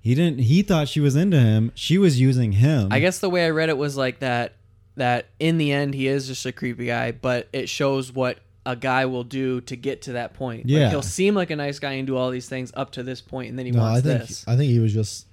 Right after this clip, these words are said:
Speaker 3: acting like a twenty-one-year-old.
Speaker 1: But
Speaker 2: I think the
Speaker 3: twenty-two-year-old.
Speaker 2: end, I think the end reveals that he, that's probably what he was doing 'cause he wasn't getting, like, aggressive with her. All they
Speaker 1: No,
Speaker 2: were doing
Speaker 1: he
Speaker 2: was
Speaker 1: didn't
Speaker 2: making
Speaker 1: push
Speaker 2: out.
Speaker 1: any, he just said, "Text me."
Speaker 2: Yeah.
Speaker 1: And, "Go ahead, the money's fine."
Speaker 2: Even though she didn't really want it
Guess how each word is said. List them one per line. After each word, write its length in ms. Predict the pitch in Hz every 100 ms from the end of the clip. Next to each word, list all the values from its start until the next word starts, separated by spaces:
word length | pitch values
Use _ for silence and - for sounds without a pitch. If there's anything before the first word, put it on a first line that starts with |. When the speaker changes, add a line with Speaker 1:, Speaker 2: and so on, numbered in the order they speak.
| _ 110
Speaker 3:
acting 300 | 110 113 107
like 100 | 104
a 40 |
twenty-one-year-old. 680 | - 104 104 104 104 101 101
Speaker 1:
But 80 | 139
Speaker 2:
I 40 |
think 180 | 208 226
the 120 | 220
Speaker 3:
twenty-two-year-old. 340 | 175 180 180 -
Speaker 2:
end, 60 | 160
I 40 |
think 160 | 190 180
the 100 | 165
end 180 | 165 151
reveals 380 | 139 143 139
that 200 | 131 127 135
he, 120 | -
that's 180 | 127 -
probably 340 | - 135 127
what 160 | 120 120
he 80 | 120
was 140 | 113
doing 180 | 120 120
'cause 200 | 123 113
he 80 | 123
wasn't 320 | 120 120 113
getting, 220 | 117 117
like, 260 | 113 120 -
aggressive 480 | 120 117 120 - 117
with 140 | 113
her. 280 | 113 110 117 -
All 140 | 135
they 80 | 139
Speaker 1:
No, 40 | 101
Speaker 2:
were 100 | 131
doing 140 | 95
Speaker 1:
he 60 | 120
Speaker 2:
was 80 | 135
Speaker 1:
didn't 140 | 151
Speaker 2:
making 160 | 127 143
Speaker 1:
push 100 | 123
Speaker 2:
out. 60 |
Speaker 1:
any, 160 | 135 139
he 120 | 123
just 160 | 120 127
said, 160 | 127 -
"Text 300 | 127 123 104
me." 240 | 92 87 -
Speaker 2:
Yeah. 240 | 113 104 -
Speaker 1:
And, 440 | 120 120 135 143 -
"Go 140 | 135
ahead, 340 | 131 127 123 113
the 60 |
money's 320 | 113 113 113 -
fine." 220 | 117 101 -
Speaker 2:
Even 240 | 156 156 160
though 100 | 147
she 180 | - 147
didn't 220 | 147 143
really 220 | 135 131
want 280 | 123 123 123
it 160 | 120